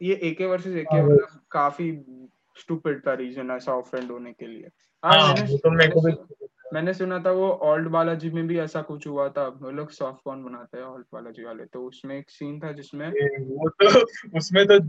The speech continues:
Speaker 2: जेन्युइन ही है सारा, जो भी मेल्टडाउन है वो तो होना ही चाहिए मेरे
Speaker 1: I mean,
Speaker 2: हिसाब से तो।
Speaker 1: I mean, तुमको, हाँ, ओल्ड बालाजी वन तो होना चाहिए, but not for such reasons, right? ऐसा तुम प्रॉपर उसको बंद कराओ, क्योंकि वो लोग का कंटेंट खराब है।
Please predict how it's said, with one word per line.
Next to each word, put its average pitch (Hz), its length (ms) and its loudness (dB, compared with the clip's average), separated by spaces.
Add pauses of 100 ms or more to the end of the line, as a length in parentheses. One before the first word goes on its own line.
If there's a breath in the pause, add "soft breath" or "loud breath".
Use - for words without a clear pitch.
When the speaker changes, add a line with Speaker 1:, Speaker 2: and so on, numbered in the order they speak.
(400)
Speaker 2:
जेन्युइन 175 460 4
ही 202 60 4
है 147 140 4
सारा, 147 300 4
जो 147 200 -2
भी 147 100 -4
मेल्टडाउन 147 500 2
है 170 120 2
वो 151 180 2
तो 175 160 0
होना 151 240 0
ही 160 100 2
चाहिए 131 260 -8 (1000)
मेरे 127 120 0
Speaker 1:
I 180 40 2
mean, - 20 -2
Speaker 2:
हिसाब 214 200 -2
से - 120 -20
तो। - 200 -20 (720)
Speaker 1:
I 151 40 -10
mean, 185 400 -8
तुमको, 165 280 -6
हाँ, 180 340 -4
ओल्ड 143 260 -10
बालाजी 175 320 -6
वन 165 240 -10
तो 180 120 -10
होना 160 280 -8
चाहिए, 156 360 -12
but 196 180 -4
not 175 280 -8
for 214 220 -8
such 175 300 -8
reasons, 135 340 -12
right? 139 260 -14 (520)
ऐसा 143 220 -10
तुम 170 360 -8
प्रॉपर 151 400 -8
उसको 170 200 -10
बंद 143 240 -8
कराओ, 135 240 -8
क्योंकि - 220 -16
वो 151 80 -8
लोग 151 160 -8
का 180 60 -4
कंटेंट 160 560 -8
खराब 120 340 -12
है। - 60 -20